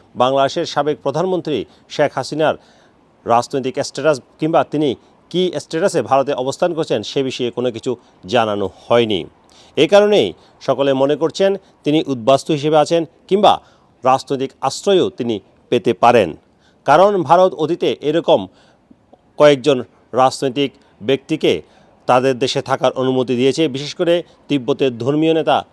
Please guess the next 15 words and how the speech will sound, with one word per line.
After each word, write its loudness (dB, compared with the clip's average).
দালাই 2
লামাকে 0
তারা 0
বিশেষ -2
বিবেচনায় -4
রাজনৈতিক -4
আশ্রয় -4
দিয়েছে -2
ভারতে 0
থাকার 0
জন্য। 0
এ 2
কারণে 4
বলা 4
হ-, 0